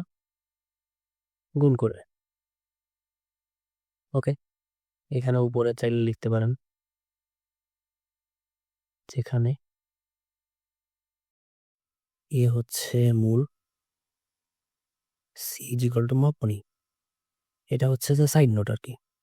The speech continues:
ওকে, then আমরা হচ্ছে যে এন দিয়ে ভাগ করব। এন দিয়ে যদি ভাগ করি, তাহলে এখানে এন, এন কাটা যাবে, এ থাকবে এবং সি sum of ইউআই divided by এন আসবে।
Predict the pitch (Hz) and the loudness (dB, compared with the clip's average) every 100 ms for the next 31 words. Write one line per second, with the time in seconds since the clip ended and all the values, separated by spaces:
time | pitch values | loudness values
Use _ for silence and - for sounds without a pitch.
0 | _ 143 127 - _ _ _ _ _ _ | _ -4 -4 -10 _ _ _ _ _ _
1 | - 127 123 127 131 - 143 165 127 117 | 2 4 4 4 2 -2 0 4 6 6
2 | 123 110 113 - 120 123 _ _ _ _ | 4 2 -2 -6 -6 -10 _ _ _ _
3 | _ _ _ _ _ _ _ _ _ _ | _ _ _ _ _ _ _ _ _ _
4 | _ _ - 123 120 120 117 117 113 - | _ _ -2 0 2 2 2 0 -2 -4
5 | 113 131 _ _ 117 107 110 110 - 117 | -2 -4 _ _ -6 -2 0 -2 -2 -2
6 | 117 117 113 113 - 113 113 113 135 127 | -2 -2 -2 -2 -2 -2 0 0 0 0
7 | 117 - 120 127 120 113 135 _ _ _ | -2 -4 -2 0 2 2 0 _ _ _
8 | _ _ - - - 120 139 - - 127 | _ _ -12 -10 -2 -2 -2 -14 -4 0
9 | 110 110 117 113 117 135 - _ _ _ | 2 0 0 0 2 0 -4 _ _ _
10 | _ _ 120 110 110 117 143 - _ 117 | _ _ 2 4 4 2 0 -2 _ 0
11 | 107 107 - | 0 -2 -8